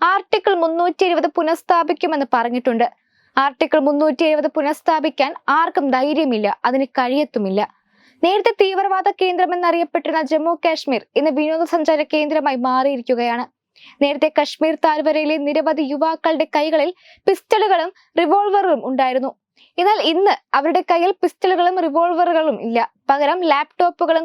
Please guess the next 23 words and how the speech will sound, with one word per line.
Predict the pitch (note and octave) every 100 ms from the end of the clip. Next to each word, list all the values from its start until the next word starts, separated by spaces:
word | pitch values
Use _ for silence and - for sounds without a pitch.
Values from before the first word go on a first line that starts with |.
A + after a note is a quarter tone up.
| D#4
കമ്പ്യൂട്ടറുകളുമാണ്. | B3+ B3+ D4 D#4 D4 C4 A3+ A3+ - _ _ _ _ _ F#4+
ഇതൊരു | A#4 G#4
വലിയ | F4+ E4+
മാറ്റം | F#4 E4+ D#4 - D4+ D4
തന്നെയാണ്. | C4 B3 G3+ G#3+ _ _ _ -
രണ്ടായിരത്തി | C4 C#4+ C#4 C#4 D#4
ഇരുപത്തിരണ്ടിന് | C#4+ C#4+ D4+ D4+ D4+ D#4 D#4
ശേഷം | D#4+ D4+ D4+ F#4 E4
ജമ്മു | F4 G4 G4
കാശ്മീരിൽ | F#4+ - E4+ F4 E4 -
ഒരു | C#4 F4+ -
കല്ലേറും | D#4 D4+ E4 E4 C4
ഉണ്ടായിട്ടില്ല. | A#3 B3 A#3+ A#3+ A#3 - _ _ - - -
ഭാരതീയ | F4+ G4 A4+ A4 A4+ G#4
ജനതാ | G#4 G#4 G#4
പാർട്ടി | G4 F#4 F#4+
ഇന്ത്യയിൽ | E4 C#4 D4+ D4+ E4+ -
ഉള്ളിടത്തോളം | C#4 D#4+ E4 F4 F4 E4+ D#4+
ആർട്ടിക്കിൾ | B3+ C4+ C#4 E4 E4+
മുന്നൂറ്റി | C#4+ C#4+ D4 E4 E4 E4+
എഴുപത് | D4+ D#4 C#4 E4 -
പുനഃസ്ഥാപിക്കാനാകില്ല | D#4 F4 - E4 D4+ - C#4+ B3 C4+ C#4 D#4
എന്നും | D#4 C4+ B3+